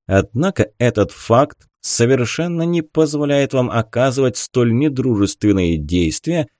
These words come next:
в отношении своего союзника по мировой коалиции. Вы практически выталкиваете нас к выходу, угрожая оружием. Подобные действия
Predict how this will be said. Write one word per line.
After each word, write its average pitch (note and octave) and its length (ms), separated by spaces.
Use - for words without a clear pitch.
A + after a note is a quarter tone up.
в G#2+ 220
отношении D3 640
своего B2+ 420
союзника C3 840
по B2+ 180
мировой A#2+ 640
коалиции. A#2+ 880
Вы E2+ 320
практически - 880
выталкиваете A#2+ 1120
нас B2+ 300
к G2+ 140
выходу, A2 600
угрожая A#2+ 640
оружием. A#2 680
Подобные G2+ 760
действия D#2+ 760